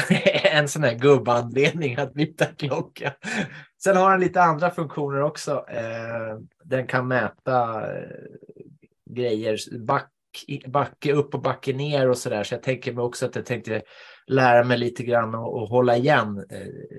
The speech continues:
så att man inte går, går för hårt upp för, så att man tappar fart sen. Så att det är väl två såna här funktioner som jag tänker ska hjälpa mig, eh, komma i, eh, <laughs> topp tusen. Det vore ju så himla nice.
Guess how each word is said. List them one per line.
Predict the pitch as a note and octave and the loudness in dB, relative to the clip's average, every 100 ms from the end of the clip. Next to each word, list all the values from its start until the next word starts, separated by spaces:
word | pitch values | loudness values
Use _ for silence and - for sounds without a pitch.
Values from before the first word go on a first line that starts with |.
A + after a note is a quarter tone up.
| - - | -18 -20
så | - - B2 | -16 -6 -6
att | - | -4
man | A#2+ | -6
inte | A2+ G#2 | -6 -8
går, | A2 A2 A2 G2 - _ _ _ - | -6 -2 -2 -2 -8 _ _ _ -8
går | B2 | -4
för | A#2+ B2+ | -2 0
hårt | C3+ C#3 B2+ | 4 4 4
upp | E3+ E3 - | 0 0 -6
för, | - A2+ G2+ F2 | 0 2 2 -4
så | - - | -8 -8
att | B2 | -4
man | B2 G#2+ | -4 -2
tappar | C#3 A#2+ G#2+ | -2 -2 -4
fart | - D3 C3 - | 0 2 2 -2
sen. | G2+ | -6
Så | G2+ | -6
att | A2 - _ _ _ - - - _ | -8 -8 _ _ _ -20 -20 -20 _
det | |
är | D#3+ | 6
väl | E3+ | 6
två | - D#3+ D3+ C#3+ | 6 2 4 4
såna | D3 C3 | 2 2
här | B2 A#2+ A#2+ | 4 2 -2
funktioner | B2 C#3+ - C#3 B2+ | -8 -8 0 0 0
som | B2 C#3 B2 A#2 | -2 -2 -4 -4
jag | A2+ | -4
tänker | C3 A2+ A2 | -4 -8 -8
ska | G#2+ - A2+ A2 | -10 -8 -4 -4
hjälpa | A2 A#2 G2+ A2 | -2 -4 -4 -6
mig, | G#2+ G#2 G2 F#2+ | -4 -2 -2 -2
eh, | G2 F2+ - _ _ _ _ | -4 -8 -16 _ _ _ _
komma | - B2 B2 A#2 G#2 | -2 -2 0 -2 -4
i, | A2 G#2 G2+ G2 F#2+ F#2 F#2 F#2 - | -6 -6 -6 -6 -6 -6 -6 -6 -4
eh, | G#2 | -6
<laughs> | - | -4
topp | - - | -10 -8
tusen. | - C#3 A#2+ - C3 - | 0 2 4 2 0 4
Det | C#3 C#3+ | 4 6
vore | B2+ A#2+ | 4 6
ju | C3 | 4
så | A#2+ B2+ | 4 4
himla | A#2+ B2 C3 - A#2 D3 D#3 A#2 | 4 4 2 -2 -2 0 0 -2
nice. | A2+ C3 | -4 -8